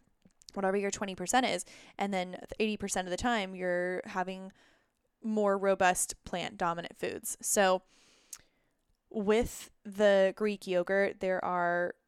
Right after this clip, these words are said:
so many misconceptions about it being a health food because it's, like, packed with protein and it's got good calcium, when at the end of the day, it still has animal products in it. And typically the dairy industry, they're not,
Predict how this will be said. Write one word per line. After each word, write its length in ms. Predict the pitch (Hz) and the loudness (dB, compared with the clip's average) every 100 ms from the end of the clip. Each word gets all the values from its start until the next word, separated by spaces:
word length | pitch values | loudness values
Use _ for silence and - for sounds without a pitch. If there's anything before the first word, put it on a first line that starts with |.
| _ _ | _ _
so 220 | - 214 | -2 0
many 180 | 202 220 | 0 0
misconceptions 800 | 214 196 - 202 175 - 190 185 | 0 -2 -4 -4 -4 -4 -6 -6
about 220 | 180 175 | -2 -2
it 100 | 170 | -2
being 180 | 185 175 | -4 -6
a 40 | |
health 260 | 180 254 247 | -2 0 -2
food 240 | - 233 | -2 -2
because 260 | 214 214 185 | -2 -4 -6
it's, 140 | - | -4
like, 220 | 185 214 - | -4 -4 -4
packed 320 | 311 311 269 | -4 -4 -4
with 100 | 240 | -4
protein 720 | - 302 285 277 254 226 202 | 0 0 0 -4 -2 -2 -4
and 760 | - 202 196 190 185 185 190 - - | -6 -2 0 0 0 -4 -6 -6 -2
it's 720 | 214 202 - - - - - _ _ _ _ | 0 0 0 -2 0 0 -2 _ _ _ _
got 220 | 285 269 | 0 0
good 160 | 277 233 | -2 -4
calcium, 640 | 269 262 - 233 202 180 - - - - | -2 0 0 0 0 -2 -8 -20 -18 -2
when 220 | 214 208 | 0 2
at 140 | 214 | 0
the 100 | 226 | 2
end 100 | 226 | 0
of 60 | 226 | 0
the 80 | 208 | 2
day, 360 | 185 180 185 - | 4 4 4 -2
it 140 | 202 | -4
still 260 | - 196 202 | -2 0 0
has 160 | 208 | 0
animal 300 | 190 190 190 | -2 -4 -4
products 420 | - 190 180 180 - | -2 0 0 0 -2
in 80 | |
it. 160 | 180 180 | -4 -4
And 200 | 190 190 | -6 -4
typically 440 | - 254 262 254 247 | -2 -2 -4 -2 -2
the 100 | 202 | 0
dairy 300 | 214 220 208 | 0 0 0
industry, 500 | 208 208 - 196 185 | -4 -6 -6 -6 -4
they're 180 | - 180 | -4 -4
not, 340 | 185 180 | -2 -2